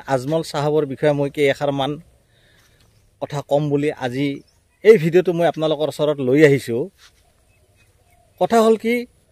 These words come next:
মাননীয় বদৰু-, বদৰুদ্দিন আজমল চাহাবক মই আচলতে অন্তৰৰ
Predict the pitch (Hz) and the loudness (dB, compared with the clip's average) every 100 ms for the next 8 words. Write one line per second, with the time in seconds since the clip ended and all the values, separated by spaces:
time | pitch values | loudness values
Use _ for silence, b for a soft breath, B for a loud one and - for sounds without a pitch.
0 | _ _ - - _ - - 131 180 196 | _ _ -20 -20 _ -16 -6 0 0 2
1 | 208 190 135 139 196 170 147 175 190 196 | 0 0 0 6 8 8 4 2 2 -2
2 | 127 135 151 196 - 151 160 180 - _ | -2 -4 -2 -4 -4 -4 0 0 0 _
3 | _ _ _ _ - 147 185 - 180 190 | _ _ _ _ -8 -2 -2 -2 -2 0
4 | 151 147 170 | 0 2 2